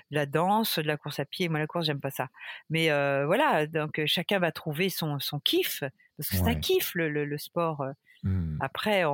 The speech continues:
Speaker 1: on, on a le droit de se reposer, on est bien, euh, on a, on a recyclé nos mitochondries, euh, c'est génial.
Speaker 2: Hmm. Exactement. Euh, ok, donc on, on va faire du sport, on va bien manger.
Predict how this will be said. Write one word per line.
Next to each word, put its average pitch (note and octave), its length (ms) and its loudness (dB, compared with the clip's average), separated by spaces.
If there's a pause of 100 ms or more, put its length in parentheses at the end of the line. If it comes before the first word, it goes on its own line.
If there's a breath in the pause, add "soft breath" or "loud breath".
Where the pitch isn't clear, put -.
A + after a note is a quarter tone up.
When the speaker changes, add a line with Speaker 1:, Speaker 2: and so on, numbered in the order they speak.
(220)
Speaker 1:
on, C#3+ 240 -4
on D3+ 320 -4
a C#3+ 60 0
le C#3+ 60 -2
droit C#3+ 200 2
de E3 60 -8
se - 80 -6
reposer, D#3+ 420 -2
on G3 140 0
est D3+ 100 0
bien, F3+ 600 0
euh, D3+ 40 -2 (400 loud breath)
on D#3 160 0
a, D3 200 2
on D3 180 0
a C#3+ 100 0
recyclé E3 460 -2
nos D#3 140 0
mitochondries, D3 760 -2
euh, D#3+ 80 2
c'est C#3+ 140 -6
génial. A3+ 460 0 (360)
Speaker 2:
Hmm. D#2+ 520 2 (560 loud breath)
Exactement. F#2 840 2 (420 loud breath)
Euh, F#2 720 6 (260 loud breath)
ok, B2 240 4 (120)
donc G2 220 2
on, F#2+ 280 4
on A#2 60 4
va A#2+ 140 8
faire E3+ 160 4
du A#2 100 6
sport, A#2 560 4
on A2 60 4
va G2 100 6
bien F#2 220 0
manger. A2 560 4